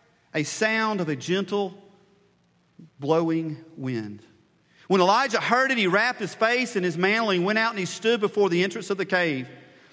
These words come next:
And behold, a voice came to him and said, 'What are you doing here, Elijah?' Verse fourteen, he said, then he said, 'I've been very zealous for the Lord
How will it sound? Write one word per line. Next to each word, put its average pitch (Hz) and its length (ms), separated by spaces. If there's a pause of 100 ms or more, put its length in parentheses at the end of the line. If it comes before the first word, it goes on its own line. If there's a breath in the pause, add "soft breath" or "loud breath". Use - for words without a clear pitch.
(200 loud breath)
And 185 100
behold, 233 440
a 220 40
voice 208 380
came 220 240
to 196 100
him 185 160
and 175 80
said, 170 420 (680 soft breath)
'What 214 180
are 277 40
you 247 200
doing 233 400
here, 175 160
Elijah?' 175 580 (1000)
Verse 190 220
fourteen, 220 600
he 143 40
said, 156 180
then 247 140
he 254 60
said, 214 360 (140 loud breath)
'I've 202 160
been 233 160
very 226 300
zealous 247 420
for 208 80
the 190 120
Lord 160 360